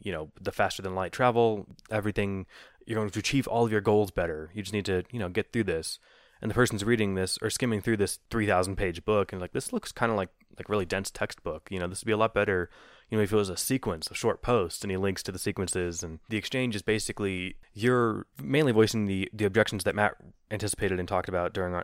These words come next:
during our episode, where it's like, well, you know, humans are really resistant to, to joining, like, movements, and the kind of people who would even be interested in this sort of thing are the kind of people who have high mimetic immune systems to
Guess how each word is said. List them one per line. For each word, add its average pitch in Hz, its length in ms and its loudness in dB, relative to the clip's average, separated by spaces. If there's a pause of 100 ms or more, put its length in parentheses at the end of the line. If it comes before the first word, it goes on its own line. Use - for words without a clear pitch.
during 92 240 -4
our 92 60 0
episode, 87 320 -6
where 85 160 -4
it's 82 120 -8
like, 98 120 -4
well, 151 280 0 (360)
you 117 80 2
know, 101 100 2
humans 123 300 0
are 92 120 4
really 110 480 2
resistant 95 680 0
to, 95 160 -2
to 87 180 -10
joining, 95 420 0
like, 85 200 -6
movements, 92 640 -2
and 78 240 -14 (200)
the - 180 -6
kind 135 180 2
of 113 60 -2
people 110 400 0
who 117 80 -4
would 110 100 0
even 117 220 -2
be 107 200 -8
interested 147 340 -6
in 110 40 0
this 104 120 0
sort 101 140 4
of 92 60 2
thing 92 320 -2
are 107 100 -4
the 104 120 0
kind 117 180 -2
of 104 60 -2
people 107 180 -2
who 101 140 2
have 95 140 0
high 107 280 2
mimetic 101 400 0
immune 98 220 -2
systems 87 480 -6
to 90 400 -4